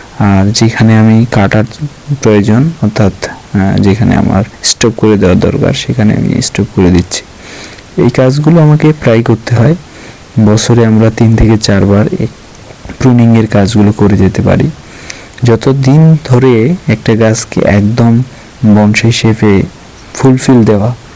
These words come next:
সম্ভব হচ্ছে না, ততদিন ধরে এই কাজগুলো আপনাদেরকে করে যেতেই হবে। এবং কি, দেখুন, আমি কিন্তু এখন যেহেতু এই গাছটির প্রায় বনসাই শেপ খুব কাছাকাছি চলে আসছে, আর এক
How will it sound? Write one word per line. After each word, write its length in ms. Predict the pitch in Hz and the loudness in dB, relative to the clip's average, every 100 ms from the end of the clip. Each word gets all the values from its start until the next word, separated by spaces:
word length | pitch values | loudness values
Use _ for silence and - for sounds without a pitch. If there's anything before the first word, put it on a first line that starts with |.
| - - | -20 -10
সম্ভব 420 | - 123 120 113 | -2 0 2 4
হচ্ছে 260 | 110 107 - | 2 0 0
না, 140 | 107 - | 0 0
ততদিন 380 | 120 117 110 107 | 0 2 2 2
ধরে 180 | 104 | 2
এই 100 | 107 | 0
কাজগুলো 460 | 110 101 - 95 92 | 0 -2 -2 -2 -2
আপনাদেরকে 460 | 87 - 101 110 110 | -2 -2 -2 0 -2
করে 240 | - 107 | 0 2
যেতেই 320 | 98 98 - 98 | 2 0 0 0
হবে। 240 | 90 - 117 - - - - - - - | -2 -4 -10 -16 -18 -14 -12 -12 -14 -6
এবং 260 | 101 117 135 | 0 2 2
কি, 260 | 139 180 202 - - | 2 0 0 -4 -2
দেখুন, 380 | 117 120 156 170 - - | 0 2 0 -2 -6 -4
আমি 240 | 110 110 | -2 0
কিন্তু 580 | 113 127 131 135 139 160 214 - | 0 2 2 2 2 2 -2 -4
এখন 540 | 113 110 127 110 101 139 | -2 0 0 2 2 2
যেহেতু 520 | 117 117 120 127 127 - - | 2 2 2 2 2 -2 -4
এই 100 | 113 | -2
গাছটির 440 | 110 107 - 127 123 | 0 -2 -2 -2 0
প্রায় 220 | - 117 | 0 2
বনসাই 440 | 110 107 110 120 113 | 2 0 0 0 0
শেপ 260 | - 117 - - - - - | 0 -2 -2 -10 -20 -20 -6
খুব 160 | - 151 - | -4 -4 -2
কাছাকাছি 520 | 120 - 127 117 123 | -2 0 0 0 0
চলে 300 | 120 107 104 | 0 2 2
আসছে, 400 | 98 - - 110 | 0 -2 -2 -2
আর 260 | 165 101 95 - | 0 -2 -2 0
এক 160 | 107 | -2